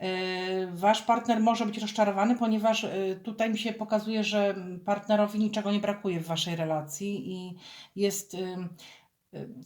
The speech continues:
stoi na takim stanowisku, że małżeństwo to jest małżeństwo, związek to jest związek, y, tak ma być. Cesarzowa przedstawia osobę, która, y, dba o rodzinę, dba, dba o związek, y, jest taka stabilna.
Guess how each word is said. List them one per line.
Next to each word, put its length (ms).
stoi 340
na 120
takim 300
stanowisku, 720
że 220
małżeństwo 560
to 60
jest 140
małżeństwo, 720
związek 520
to 140
jest 140
związek, 840
y, 80
tak 340
ma 180
być. 420
Cesarzowa 720
przedstawia 580
osobę, 440
która, 480
y, 180
dba 360
o 80
rodzinę, 540
dba, 320
dba 340
o 100
związek, 880
y, 80
jest 200
taka 180
stabilna. 840